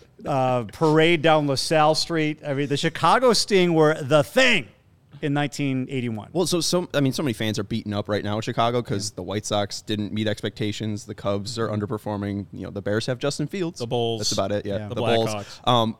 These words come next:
Speaker 3: but
Speaker 2: This
Speaker 3: we're
Speaker 2: feels a lot like that time.
Speaker 3: Yeah, I think our guy Clark asked, like, what was the most depressing stretch of sports, of
Speaker 2: First
Speaker 3: Chicago
Speaker 2: ten years of my
Speaker 3: sports?
Speaker 2: life.
Speaker 3: <laughs> So
Speaker 2: Yeah, yeah. with the, I mean, we had Walter Payton, but the Bears stunk.
Speaker 3: Yeah.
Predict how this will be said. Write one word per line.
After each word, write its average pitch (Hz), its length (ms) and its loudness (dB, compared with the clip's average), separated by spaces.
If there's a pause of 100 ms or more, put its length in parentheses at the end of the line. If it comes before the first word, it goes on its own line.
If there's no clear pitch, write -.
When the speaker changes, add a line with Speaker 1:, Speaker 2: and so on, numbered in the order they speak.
Speaker 3:
but 139 80 4
Speaker 2:
This 143 120 6
Speaker 3:
we're 160 120 2
Speaker 2:
feels 208 260 4
a 170 40 6
lot 151 220 6
like 135 240 -2
that 120 200 -4
time. 107 260 -10
Speaker 3:
Yeah, 120 160 0
I 120 80 2
think 147 180 2
our 139 80 6
guy 127 140 4
Clark 127 360 -2
asked, 104 240 0
like, 101 140 -4
what 113 140 0
was 113 100 0
the 117 80 0
most 107 220 0
depressing 104 420 0
stretch - 560 0
of 95 320 0 (140)
sports, - 480 -2
of - 60 -8
Speaker 2:
First 185 180 6
Speaker 3:
Chicago - 240 4
Speaker 2:
ten 165 80 2
years 170 200 4
of - 120 4
my 143 140 6
Speaker 3:
sports? 139 60 4
Speaker 2:
life. - 880 -2
Speaker 3:
<laughs> - 40 -4
So 139 400 4
Speaker 2:
Yeah, 165 200 8
yeah. 151 140 4
with 143 120 0
the, 165 160 -4
I - 80 2
mean, 165 180 4
we 151 80 4
had 160 120 6
Walter 185 340 4
Payton, 147 380 0
but 123 120 -2
the 135 60 -2
Bears 131 280 0
stunk. - 840 -2
Speaker 3:
Yeah. 87 160 -6